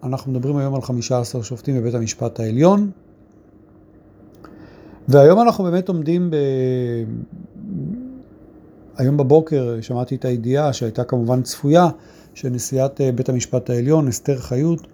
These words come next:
פורשת היום מתפקידה כשופטת בית המשפט העליון וכנשיאת בית המשפט העליון.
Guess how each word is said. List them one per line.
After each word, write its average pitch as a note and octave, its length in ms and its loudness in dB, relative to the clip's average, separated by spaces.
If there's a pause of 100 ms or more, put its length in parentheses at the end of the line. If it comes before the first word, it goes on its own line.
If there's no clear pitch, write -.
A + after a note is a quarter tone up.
(580)
פורשת C#3+ 420 2
היום D3+ 180 8
מתפקידה C#3 680 0 (1040)
כשופטת C#3 460 -4
בית B2+ 200 -4
המשפט B2 420 -4
העליון B2+ 260 0
וכנשיאת B2 540 -2
בית A#2+ 160 -6
המשפט A#2+ 420 -4
העליון. D#3+ 480 2